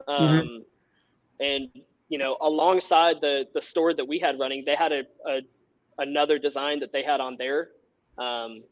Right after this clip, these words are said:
Speaker 2: their own e-commerce platform, um, that they ended up dropping as a traditional order with us. So we came in, um, to this week with just a straight up order from them, not a fulfillment order. Um, so they've, they,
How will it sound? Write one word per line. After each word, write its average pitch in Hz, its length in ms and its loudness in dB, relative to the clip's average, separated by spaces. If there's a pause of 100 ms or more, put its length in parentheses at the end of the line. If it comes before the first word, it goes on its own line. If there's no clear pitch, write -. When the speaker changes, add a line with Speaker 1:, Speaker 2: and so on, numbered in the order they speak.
(120)
Speaker 2:
their 135 180 0
own 147 160 0
e-commerce 180 400 -2
platform, 202 460 -2 (580)
um, 120 480 -4 (120)
that 139 120 0
they 147 120 4
ended 147 180 0
up 139 240 -2
dropping 139 380 2
as 127 200 -4
a 117 60 -18
traditional 135 440 -6
order 127 220 -2
with 110 160 -12
us. 107 180 -8
So 120 140 -4
we 131 140 -8
came 131 240 -6
in, 127 300 -4 (500)
um, 117 520 -4 (340)
to 139 60 -4
this 127 240 -4
week 165 320 2
with 131 140 -2 (500)
just - 180 -8
a 131 120 0
straight 139 260 0
up - 140 0
order 131 160 -4
from 113 120 -14
them, 107 200 -10
not 127 180 0
a 131 60 -4
fulfillment 123 360 -8
order. 117 300 -4 (380)
Um, 120 420 -2 (100)
so 156 120 0
they've, 170 180 8 (640)
they, 147 240 2